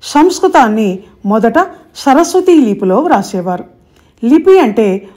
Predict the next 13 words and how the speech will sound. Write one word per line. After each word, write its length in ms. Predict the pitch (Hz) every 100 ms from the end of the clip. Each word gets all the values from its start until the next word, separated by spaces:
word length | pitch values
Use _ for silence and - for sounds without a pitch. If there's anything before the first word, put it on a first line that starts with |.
| -
వ్రాయబడిన 640 | 214 226 285 320 214 190
అని 360 | 196 202 180 330
అర్థం. 380 | 294 147 180 180 _ _ _ _ _ -
తర్వాత 600 | 262 311 339 - 202 185 - _ 226
ఇది 340 | 254 381 - - 185
బ్రాహ్మీ 460 | 240 277 339 381
లిపిగా 560 | 311 220 208 202 196 202 - -
రూపాంతరం 640 | 247 311 294 202 190 185 254 339
చెందింది. 460 | 226 170 170 170 - _ _ _ _ 226
ఆ 160 | 277
తర్వాత 640 | 359 349 226 208 220 196 190 - _ 202
దేవనాగరి 760 | 233 302 359 339 247 220 196
లిపిగా 420 | 185 185 185 339